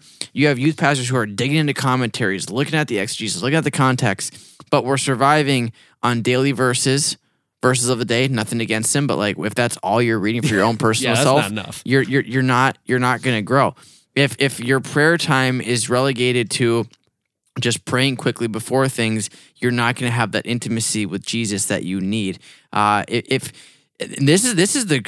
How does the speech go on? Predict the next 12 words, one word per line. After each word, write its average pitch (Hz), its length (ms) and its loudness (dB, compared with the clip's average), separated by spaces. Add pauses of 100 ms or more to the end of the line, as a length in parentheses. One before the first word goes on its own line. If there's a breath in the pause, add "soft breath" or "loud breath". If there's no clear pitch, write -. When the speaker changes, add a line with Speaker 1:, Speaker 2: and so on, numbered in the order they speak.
(100)
Speaker 1:
the 135 100 2
scariest 123 680 0
one. 175 300 0 (760 loud breath)
I 127 180 2
have 208 140 2
noticed 131 500 2
I 123 140 4
have 143 120 4
been 147 140 2
in 135 180 4
Bible 101 360 0
plans, 135 640 0